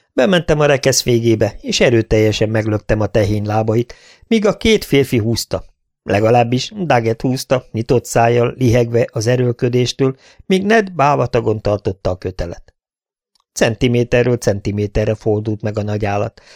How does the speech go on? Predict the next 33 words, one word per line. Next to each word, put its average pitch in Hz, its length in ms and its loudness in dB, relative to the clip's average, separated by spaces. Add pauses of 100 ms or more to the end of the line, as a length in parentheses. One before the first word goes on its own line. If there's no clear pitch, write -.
(140)
míg 214 140 0
sikerült 120 540 2
majdnem 113 300 -2
a 107 60 -2
rekesz 110 360 0
közepére 104 560 -2
vontatni. 101 600 -10 (200)
És - 240 -4
már 190 260 -2
kiáltani 104 540 -4
akartam, 110 460 -2
hogy 107 160 -4
elég, 175 320 2
amikor 196 360 -2
a 185 60 2
kötél - 380 -2
elszakadt, 143 640 -2 (260)
és 202 160 0
Daggett 123 340 0
hanyat 98 320 -4
vágódott 98 560 -4
a 101 80 -4
kemény 98 360 -6
kövezeten. 87 560 -10 (1000)
Ned 233 220 2
persze 143 340 0
nem 123 180 2
esett 110 380 -2
el, 113 200 -4
hiszen 196 320 0
ő 180 120 2
nem 135 180 0
iparkodott, 110 840 -2